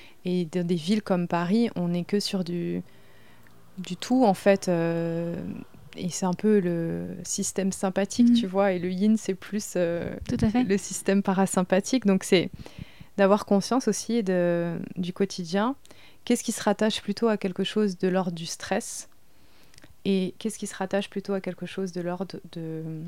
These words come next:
Speaker 1: de la recharge, du ressourcement pour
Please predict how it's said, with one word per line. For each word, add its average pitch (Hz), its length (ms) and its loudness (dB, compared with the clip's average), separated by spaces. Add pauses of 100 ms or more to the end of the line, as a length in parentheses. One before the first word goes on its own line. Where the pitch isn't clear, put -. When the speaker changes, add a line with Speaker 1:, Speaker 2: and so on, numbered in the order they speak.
(800)
Speaker 1:
de 175 40 -10
la 165 260 -4
recharge, 185 680 0
du 180 160 -10 (220)
ressourcement 190 680 -2 (480)
pour 214 180 6